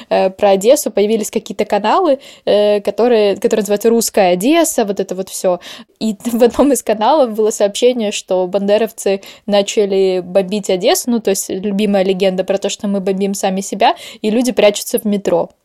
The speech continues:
Ну, как бы в Одессе все очень смеются, потому что, если кто не знает, в Одессе нет метро, и это вообще, ну, не знаю, тоже такой мем про то, что в Одессе нет метро, это часто на эту тему шутят, э, и так далее.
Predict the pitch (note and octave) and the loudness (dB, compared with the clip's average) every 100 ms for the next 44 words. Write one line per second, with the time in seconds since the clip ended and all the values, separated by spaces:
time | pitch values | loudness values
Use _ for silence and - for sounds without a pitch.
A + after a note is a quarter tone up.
0 | _ - - - G3+ A#3+ C4+ - G#3+ G#3 | _ -20 -20 -10 -4 0 0 0 0 0
1 | F#3+ G3 F#3+ G#3 - A#3+ - G3+ G#3 G3+ | 0 0 2 0 0 -6 -2 2 4 2
2 | G3+ _ _ - G3 G#3 - G3 D4 D#4+ | 0 _ _ -8 -6 -6 -4 -2 -2 -2
3 | D4 G3 F#3+ G#3 - G#3+ C4 B3+ A#3+ G#3+ | -4 -4 -4 -6 -2 -2 0 2 2 4
4 | B3+ B3 G#3+ A#3+ C#4 B3 B3 - A#3+ A#3+ | 4 4 4 2 2 4 4 2 0 4
5 | A3+ G#3 F#3 G3 G3+ G3+ G#3 - A3+ A#3 | 6 6 4 2 0 -2 -8 -2 2 4
6 | G#3 G3 G3+ G#3+ G#3 A3 G#3 G3 G3 G#3 | 4 2 -4 -6 -6 -4 -2 -2 -2 -2
7 | G#3 F#3+ - - C#4+ - A3+ G#3+ G3+ G#3+ | -2 -2 -6 -12 -4 0 4 4 4 2
8 | C4+ C4+ G#3+ G3+ G#3+ - G3 F#3+ G#4 G3 | 2 2 0 0 0 0 -2 -2 -4 -6
9 | F#3+ G3 G3 A3+ B3+ A#3+ G3 G3 G3 - | -6 -6 -2 0 0 0 -4 -2 -4 -2
10 | - F3 F3 F#3 F#3 - G3 F#3 G3+ - | -4 -4 -4 -6 -8 -6 -6 -4 -6 -4
11 | B3+ C#4 G3+ - - C#3 C#3+ G3 F#3+ E3 | -2 0 -2 -4 -8 -6 -6 -8 -4 -4
12 | - | -6